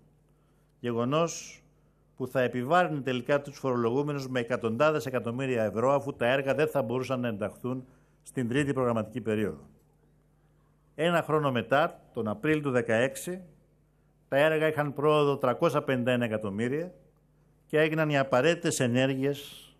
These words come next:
να χρηματοδοτηθούν από άλλα ευρωπαϊκά προγράμματα χρηματοδότησης, ώστε να μην επιβαρυνθεί το πρόγραμμα δημοσίων επενδύσεων.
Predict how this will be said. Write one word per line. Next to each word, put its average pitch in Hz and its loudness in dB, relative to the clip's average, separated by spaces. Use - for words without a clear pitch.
να 127 -2
χρηματοδοτηθούν 123 0
από 120 0
άλλα 147 6
ευρωπαϊκά 120 0
προγράμματα 120 0
χρηματοδότησης, 110 -6
ώστε 127 0
να 117 0
μην 147 0
επιβαρυνθεί 120 0
το 117 -2
πρόγραμμα 120 2
δημοσίων 101 -6
επενδύσεων. 87 -12